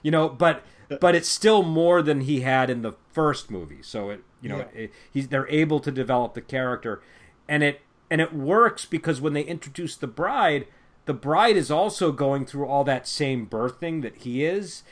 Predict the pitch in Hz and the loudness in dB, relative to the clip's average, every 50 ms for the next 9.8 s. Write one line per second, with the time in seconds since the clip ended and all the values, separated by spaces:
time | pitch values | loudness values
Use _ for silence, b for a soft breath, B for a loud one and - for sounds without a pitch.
0 | b b b b - 135 - - 180 160 151 147 139 139 170 196 208 175 190 185 | b b b b -10 -8 -4 0 0 0 0 0 -2 2 2 4 4 4 4 2
1 | 165 151 - - - 156 151 147 143 131 - - 127 - - 170 139 - 170 165 | 2 0 -2 -4 -4 -2 -2 -2 -2 -4 -6 -10 -10 -8 -8 -10 -4 0 0 0
2 | 160 165 156 143 131 120 151 165 156 - 156 143 131 - - 143 135 135 131 - | 2 0 -2 -4 -2 0 0 0 0 -2 -6 -8 -8 -6 -4 -2 -2 -2 -2 -2
3 | - 151 143 127 - 127 123 127 117 104 113 156 180 151 127 131 120 107 110 107 | -4 -4 -6 -6 -6 -8 -6 -6 -4 -2 0 0 0 -2 -4 -8 -8 -8 -10 -14
4 | b b b b b b b 156 147 - 165 170 147 160 151 147 165 160 151 160 | b b b b b b b -6 -4 -4 -4 -4 -4 -2 -2 0 2 2 2 2
5 | 151 139 131 123 139 147 160 160 165 160 156 156 147 139 143 151 139 156 156 139 | 2 0 2 2 4 4 4 4 4 2 0 -2 -2 0 -2 -2 0 0 -2 -2
6 | 113 - - 131 131 170 202 214 - - 151 131 120 113 117 110 107 113 117 - | -4 -4 -2 2 4 4 4 4 2 -2 -10 -10 -8 -8 -8 -8 -8 -10 -12 -16
7 | B B B B B B B - 151 143 147 143 139 135 131 B B B B B | B B B B B B B -4 -2 0 0 0 -2 -4 -8 B B B B B
8 | B 175 165 - - 175 165 156 151 151 151 147 - _ - - 175 165 156 151 | B -4 -2 0 2 2 4 4 4 2 0 -4 -8 _ -12 -6 -2 0 0 0
9 | 143 131 160 156 151 143 - - 175 175 180 185 185 185 175 156 | 2 2 2 2 2 0 -2 -2 0 0 2 0 0 -2 -6 -12